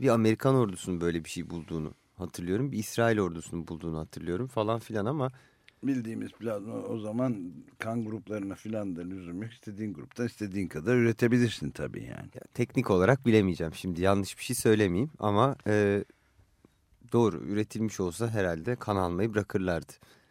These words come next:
Speaker 1: O yüzden mantıklı değil, kabul.
Speaker 2: O koca kazanlarla ne, neyi yapmaya uğraşıyoruz şurada koridorda zannediyorsun?
Speaker 1: Bana şarap
Speaker 2: Ama
Speaker 1: demişlerdi ama.
Speaker 2: <laughs> Olur mu hiç?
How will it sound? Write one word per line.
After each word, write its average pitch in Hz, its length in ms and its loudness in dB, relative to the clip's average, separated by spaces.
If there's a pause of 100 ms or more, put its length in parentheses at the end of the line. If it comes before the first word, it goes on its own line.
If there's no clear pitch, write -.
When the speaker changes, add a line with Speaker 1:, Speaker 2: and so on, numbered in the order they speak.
(200)
Speaker 1:
O 101 100 -2
yüzden 95 280 0
mantıklı 101 540 -2
değil, 90 140 -6
kabul. - 300 -6 (240)
Speaker 2:
O 92 160 -4 (100)
koca 101 480 -6
kazanlarla 104 920 -4
ne, 104 300 -4 (320)
neyi 123 260 6
yapmaya 98 480 0
uğraşıyoruz 90 600 -6
şurada 80 380 -8
koridorda 87 640 -8
zannediyorsun? 85 840 -6
Speaker 1:
Bana 104 180 -4
şarap 104 320 0
Speaker 2:
Ama 101 120 -2
Speaker 1:
demişlerdi 87 540 -2
ama. 143 280 -2 (640)
Speaker 2:
<laughs> - 100 -10 (1800)
Olur 120 300 4
mu 107 200 2
hiç? - 400 -10